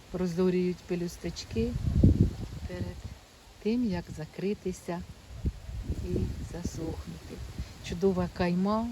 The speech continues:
золотиста з такими брижиками, з такими. Серединка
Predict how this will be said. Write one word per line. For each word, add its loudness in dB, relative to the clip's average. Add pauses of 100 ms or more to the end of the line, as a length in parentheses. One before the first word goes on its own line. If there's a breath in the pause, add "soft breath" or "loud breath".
(140)
золотиста 0
з -6
такими -6
брижиками, 0
з -14
такими. -8 (920)
Серединка 2